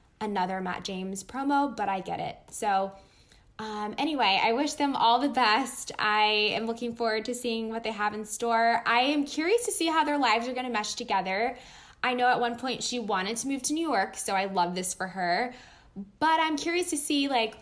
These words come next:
what an influencer and an addiction specialist business owner,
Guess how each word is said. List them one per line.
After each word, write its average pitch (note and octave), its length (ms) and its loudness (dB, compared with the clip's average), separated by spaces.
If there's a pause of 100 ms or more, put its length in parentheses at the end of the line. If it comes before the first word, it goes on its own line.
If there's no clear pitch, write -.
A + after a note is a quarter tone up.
(100)
what A#3+ 200 0
an A#3+ 80 0
influencer A#3+ 1200 0
and A3 600 0 (160)
an A3+ 140 -4
addiction B3 800 -4
specialist - 1120 -2
business A#3+ 340 -4
owner, A#3 480 -2